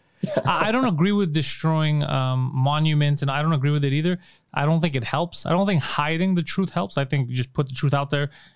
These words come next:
Speaker 2: uh, you know, dissect it. Uh, and, and also, same thing, like,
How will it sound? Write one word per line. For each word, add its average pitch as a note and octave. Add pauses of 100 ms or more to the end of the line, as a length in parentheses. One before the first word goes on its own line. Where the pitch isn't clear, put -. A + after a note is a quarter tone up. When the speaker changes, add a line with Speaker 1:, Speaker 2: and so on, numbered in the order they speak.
(120)
Speaker 2:
uh, B2
you C3
know, B2
dissect B2
it. D#3+ (320)
Uh, C3
and, D3
and D#3+
also, F#3+
same G#3
thing, G#3+
like, D3+